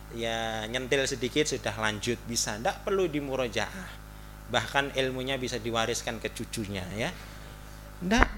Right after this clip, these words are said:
eh, tapi al-, anak kecil, subhanallah, hafalannya sangat kuat. Makanya kita juga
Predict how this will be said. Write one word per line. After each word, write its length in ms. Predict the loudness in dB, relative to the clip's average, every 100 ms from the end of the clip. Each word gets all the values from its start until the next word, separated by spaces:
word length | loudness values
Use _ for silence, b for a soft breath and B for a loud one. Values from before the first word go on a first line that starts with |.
| -6
eh, 560 | -4 -2 -2 -4 -6 -8 -8 -10 -12 2
tapi 320 | 2 6 6
al-, 600 | 6 6 4 0 -2 -8 -10 -12 -12 -14 -14 -14 -6
anak 320 | -2 -2 -2
kecil, 480 | 2 4 4 2 -2 -8 -8
subhanallah, 720 | -6 -4 -2 -2 -2 -4 -6 -2
hafalannya 400 | 2 4 2 0
sangat 240 | -2 -4 -4
kuat. 240 | -4 -4 -6 -4
Makanya 240 | 0 0
kita 240 | 0 0 -2
juga 400 | 0 0 0